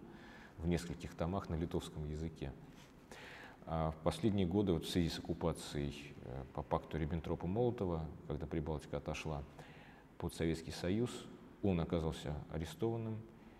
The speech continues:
и погиб, э, в, сначала, э, провёл какое-то время в лагере, а погиб в ссылке. А, историческая атеологичность и антидетерминизм это обратное влияние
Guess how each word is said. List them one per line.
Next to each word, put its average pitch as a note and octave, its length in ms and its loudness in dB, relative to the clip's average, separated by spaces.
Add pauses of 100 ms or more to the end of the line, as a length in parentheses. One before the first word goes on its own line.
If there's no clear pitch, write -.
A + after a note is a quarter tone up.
(300)
и F#2 340 4 (320)
погиб, E2+ 420 2 (360)
э, D2 1500 -8
в, - 100 -6
сначала, D#2 440 2
э, C#2+ 340 0 (520)
провёл D#2+ 280 4
какое-то D#2 320 -2
время E2 220 0
в D#2+ 80 -4
лагере, G#2+ 480 2
а D2 100 -4
погиб E2 320 0
в - 80 -10
ссылке. - 400 -4 (2000)
А, G#2 200 8
историческая C3+ 580 12
атеологичность B2 840 10
и A#2+ 180 10
антидетерминизм A2+ 1160 6 (560)
это F#2 240 6
обратное F2+ 720 6
влияние G2+ 800 4